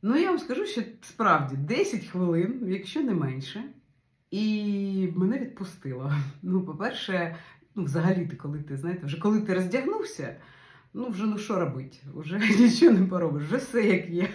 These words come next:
<laughs> А що саме цікаво, що боїшся цього оголення саме ти і саме сам перед собою. Бо всі інші, ну, от прям від слова зовсім,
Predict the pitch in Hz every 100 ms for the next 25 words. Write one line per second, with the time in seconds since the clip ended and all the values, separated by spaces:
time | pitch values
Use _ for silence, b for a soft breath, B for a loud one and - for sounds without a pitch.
0 | - - - - - - B B B B
1 | B 143 147 220 370 359 262 226 - 427
2 | 302 - - - - 143 143 151 214 440
3 | - 165 135 - - _ _ - 151 156
4 | - - - 175 175 156 123 120 - -
5 | - _ _ - 156 214 240 - 135 -
6 | - _ _ - 135 - 196 247 180 147
7 | 190 185 180 - 175 156 123 - - _
8 | B B B B B B B 131 165 190
9 | 185 170 - - - - 220 214 294 403
10 | - - 135 - - _ _ - 135 165
11 | 202 185 - - _ _ _ _ _ _
12 | 156 165 - 175 175 147 175 - 202 196
13 | 180 156 156 135 - 113 -